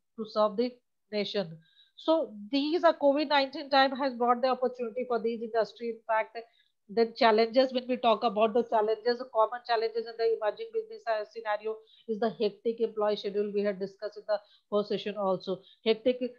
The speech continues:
employee schedule, these the employees are not feeling like taking the employee because they are so much problems in the personal front and they're facing, they are facing, uh, in, so what, what is happening in present scenario, the hectic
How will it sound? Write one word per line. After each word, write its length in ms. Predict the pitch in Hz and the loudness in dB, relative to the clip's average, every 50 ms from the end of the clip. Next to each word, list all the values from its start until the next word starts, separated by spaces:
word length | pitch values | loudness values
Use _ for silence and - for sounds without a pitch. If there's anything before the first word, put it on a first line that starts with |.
| _ _ | _ _
employee 400 | 226 220 208 226 220 226 226 226 | -2 -2 2 4 6 6 6 6
schedule, 480 | 226 - 240 208 202 220 220 226 220 196 | 4 0 -2 0 2 2 2 2 2 0
these 240 | 220 220 226 214 | -2 -4 -4 0
the 240 | 190 226 226 254 254 | 2 2 2 2 0
employees 380 | 220 202 196 214 208 214 208 208 | -12 -8 0 2 4 4 4 0
are 100 | 233 - | -4 -2
not 200 | 208 220 233 233 _ _ _ | 0 0 0 0 _ _ _
feeling 320 | 208 208 202 226 247 247 247 240 | -12 -12 -10 -10 -12 -8 -2 2
like 260 | 226 208 202 196 190 196 - - | 2 4 4 2 0 -4 -4 -2
taking 300 | 208 202 202 214 208 202 - | -2 -2 -2 -6 -10 -4 -4
the 100 | 208 220 - 208 | -4 -4 -4 -8
employee 260 | 196 - 202 196 190 | -8 -4 -2 -2 -2
because 320 | 190 196 196 214 214 208 240 233 - _ - _ _ _ | -2 -2 -4 -4 -2 -2 -4 -6 -6 _ -20 _ _ _
they 180 | 185 220 226 254 | 2 4 4 4
are 200 | 233 214 214 214 | 4 4 2 2
so 320 | 214 - - 220 226 240 | 2 -2 0 2 2 4
much 320 | 240 262 269 269 269 - 277 277 285 | 4 4 2 2 2 -2 -2 -2 2
problems 440 | 247 233 220 208 214 233 233 - 240 | 4 2 2 4 0 -4 -2 -2 -6
in 80 | 226 | -6
the 80 | 226 226 | -6 -6
personal 560 | - 220 220 226 220 220 _ 247 247 240 233 - | 0 0 0 0 0 -2 _ -6 -6 -6 -6 -2
front 220 | - 233 226 226 233 _ 240 | 0 0 0 0 -2 _ 0
and 120 | 233 220 - | 0 0 0
they're 640 | - 220 226 220 214 _ _ _ _ _ - 220 - | -4 -4 -4 -6 -6 _ _ _ _ _ -12 -6 0
facing, 300 | 240 226 220 - 240 226 | 0 0 0 0 -4 -2
they 80 | 226 226 | 0 0
are 80 | 220 214 | 0 0
facing, 400 | 220 214 202 202 233 220 220 226 | 0 -2 -2 -2 -4 -6 -4 -2
uh, 160 | 220 208 202 208 _ _ _ _ _ | -2 -2 -2 -4 _ _ _ _ _
in, 220 | 214 214 220 226 - _ _ _ _ _ _ _ _ | -4 -4 -4 -4 -8 _ _ _ _ _ _ _ _
so 360 | - - 285 302 311 302 - - _ _ _ _ | 6 8 10 10 10 8 2 -20 _ _ _ _
what, 280 | 233 240 247 269 294 254 | 6 8 8 8 10 8
what 140 | 254 262 | 6 4
is 100 | 339 359 | 4 2
happening 380 | - 302 262 247 226 277 277 269 | 6 4 4 6 4 2 0 0
in 100 | 277 254 | -6 -2
present 300 | 233 254 233 262 269 262 | -2 2 2 2 0 0
scenario, 480 | - 285 240 240 220 220 214 233 262 - - _ _ _ - | -6 -6 -2 0 0 2 2 0 -4 -4 -8 _ _ _ -4
the 80 | 247 | -4
hectic 600 | 233 190 214 226 220 - _ _ 302 320 311 311 | -4 -2 -4 -6 -6 -6 _ _ 0 0 0 0